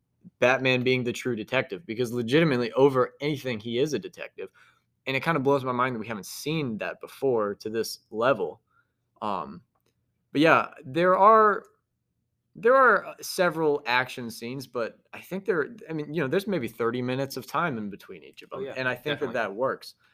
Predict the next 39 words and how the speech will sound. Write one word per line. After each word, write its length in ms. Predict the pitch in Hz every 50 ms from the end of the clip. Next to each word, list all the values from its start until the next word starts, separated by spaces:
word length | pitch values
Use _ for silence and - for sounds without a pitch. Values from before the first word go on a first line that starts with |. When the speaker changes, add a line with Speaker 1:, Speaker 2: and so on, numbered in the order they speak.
| _ _ _ _ -
Speaker 1:
Um, 400 | 131 131 120 113 110 104 - - _ _ _ -
I 100 | - 143
agree 320 | 151 151 135 131 147 156 147
with 160 | 139 131 135
what 80 | 135
he 60 | 127 117
said 200 | - - 139 135
about 400 | 120 117 113 107 101 - _ -
length. 400 | 117 113 107 117 127 127 - - -
I 100 | 120 120
think 240 | 127 - 156 147 151
to 100 | - 127
me, 220 | 120 117 127 151
again, 280 | 147 127 113 127 143 131
it 80 | 101 -
felt 220 | - 139 135 131
like 260 | 123 120 107 - - _ _ _ _ _ _ _ _ _ _ _ _ _ _ -
by 160 | - 139 143
the, 100 | 143 151 143
by 440 | 139 120 101 135 127 120 117 113
the 160 | 110 107 107 110
time 200 | - 147 160 160
the 40 |
credits 320 | 139 - 147 135 131 107 -
rolled, 320 | 110 117 123 123 113 110 -
it 100 | 101 -
felt 180 | - 120 117
like, 160 | 110 98 - -
"Ah, 460 | 104 101 98 98 95 90 92 90 - - - _ -
I 60 | 104
could 160 | - - 127
have 100 | 113 107
had 140 | - 107 104
another 320 | 104 101 98 98 95 87
hour 200 | 95 101 101 98
or 140 | 85 85 135
so." 220 | 120 107 95 87
Speaker 2:
Mm-hmm, 180 | 87 - - -
definitely. 360 | - 110 - - 87 90 -